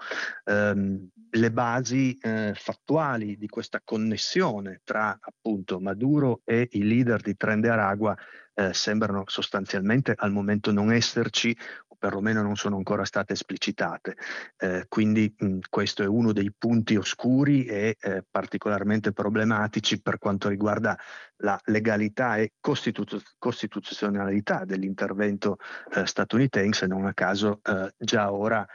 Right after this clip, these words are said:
eh, diversi, eh, esponenti, eh, del Senato, del con-, eh, del Congresso degli Stati Uniti stanno sollevando il problema, chiedendo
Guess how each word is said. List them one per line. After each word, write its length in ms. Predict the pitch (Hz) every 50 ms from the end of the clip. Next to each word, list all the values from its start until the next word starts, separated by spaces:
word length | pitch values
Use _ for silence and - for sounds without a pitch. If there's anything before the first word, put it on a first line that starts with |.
| - - - _ _
eh, 260 | - 104 104 98 - 104
diversi, 720 | 104 104 110 104 104 107 107 104 - - - 113 110 107 104
eh, 160 | - 104 101 -
esponenti, 800 | - - - - - 107 107 104 101 107 107 - 117 107 101 98
eh, 200 | 98 98 95 92
del 160 | 95 98 92
Senato, 500 | - - 107 101 95 101 110 110 - 104
del 160 | 95 95 95
con-, 340 | - - 101 95 90 87 87
eh, 220 | 95 92 92 90 87 87 87 85 85 82 82 -
del 240 | _ - 95 95 98
Congresso 460 | - - 98 95 107 110 107 - -
degli 180 | 101 95 95 95
Stati 260 | - - 98 - -
Uniti 240 | 120 101 98 - 107
stanno 340 | 104 - - 95 98 101 98
sollevando 540 | - - 95 98 95 92 95 92 92 92 92
il 100 | 92 92
problema, 460 | - 107 98 101 98 95 101 101 98
chiedendo 600 | - - 110 98 104 104 101 101 104 110 104